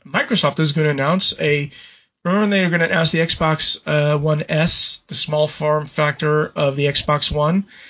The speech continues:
People said, "I don't care." But when it was announced, they got real excited, more excited than I think they would have had they not known it was coming.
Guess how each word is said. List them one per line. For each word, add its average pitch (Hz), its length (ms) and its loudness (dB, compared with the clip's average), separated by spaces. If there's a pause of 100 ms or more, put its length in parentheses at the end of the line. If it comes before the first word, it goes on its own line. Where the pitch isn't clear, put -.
(140)
People 202 140 0
said, 180 200 0
"I 202 140 0
don't 202 160 2
care." 160 320 -2 (280)
But 214 100 2
when 233 160 0
it - 20 2
was 214 140 2
announced, 220 300 2
they 196 80 2
got 180 280 0
real 240 320 2
excited, 226 400 0
more 220 220 2
excited 254 320 0
than 190 100 0
I 180 80 2
think 214 220 0
they 185 100 2
would 185 160 2
have 175 320 0 (240)
had 196 160 0
they 190 220 2
not 196 400 0
known 175 260 0
it 165 40 0
was 175 180 0
coming. - 420 -4